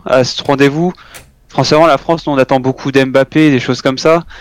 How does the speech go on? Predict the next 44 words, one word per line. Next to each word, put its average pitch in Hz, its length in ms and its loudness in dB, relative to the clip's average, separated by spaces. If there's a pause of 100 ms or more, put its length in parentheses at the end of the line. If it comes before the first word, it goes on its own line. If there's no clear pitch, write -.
(300)
Portugal, 151 500 0
on 135 100 -6
attend 127 260 0
beaucoup 135 400 -4
de 127 680 2
Ronaldo, 127 480 0
forcément, 156 440 -4
c'est - 140 -10
son, 117 200 -12 (100)
son, 120 500 -10
sa 120 200 0
dernière 139 360 0
compétition, 143 480 -2
peut-être 143 260 0
son 131 140 -8
dernier 135 320 0
Euro, 139 460 2
sûrement 151 400 0
même. 170 180 2 (680)
Il 127 40 0
y - 20 4
a - 20 0
des 139 160 2
Bruno 147 320 0
Fernandes 151 460 0
qui 147 240 -8
maintenant 135 320 0
doivent 135 160 2
vraiment 131 260 2
prouver 139 320 -4
avec 151 160 2
la 135 100 2
sélection, 139 460 -2
même 131 180 -4
forcément 135 400 0
dans 131 100 0
les 127 80 0
grands 139 200 2
matchs, 156 280 0
qui 123 100 -18
doivent 127 120 -2
faire 123 200 0
des 131 100 2
choses. 170 320 0